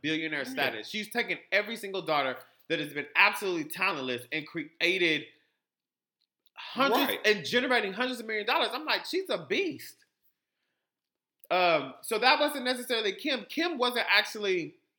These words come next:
Speaker 2: She's not a porn star. Let's put it that way.
Speaker 1: By no
Speaker 2: Yeah,
Speaker 1: means.
Speaker 2: she's not a
Speaker 1: But
Speaker 2: porn star.
Speaker 1: Kim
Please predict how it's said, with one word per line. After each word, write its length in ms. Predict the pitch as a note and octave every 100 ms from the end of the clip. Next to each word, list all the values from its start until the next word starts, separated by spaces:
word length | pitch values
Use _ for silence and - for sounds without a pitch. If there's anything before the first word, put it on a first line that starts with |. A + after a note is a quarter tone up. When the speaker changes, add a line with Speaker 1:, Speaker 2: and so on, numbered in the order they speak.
| _ _ _ -
Speaker 2:
She's 140 | - D4
not 140 | G3
a 20 | A3+
porn 180 | D#3
star. 200 | B2+ - - _ -
Let's 140 | G3+
put 140 | E3
it 60 | C3
that 180 | A2 F2+
way. 140 | D#2 - _
Speaker 1:
By 220 | F3 D#3+ E3
no 140 | F3
Speaker 2:
Yeah, 40 | E3+
Speaker 1:
means. 240 | C#3+ -
Speaker 2:
she's 80 | A3
not 80 | F3+
a 40 | -
Speaker 1:
But 60 | B3+
Speaker 2:
porn 60 | -
star. 140 | D#4
Speaker 1:
Kim 140 | F#4+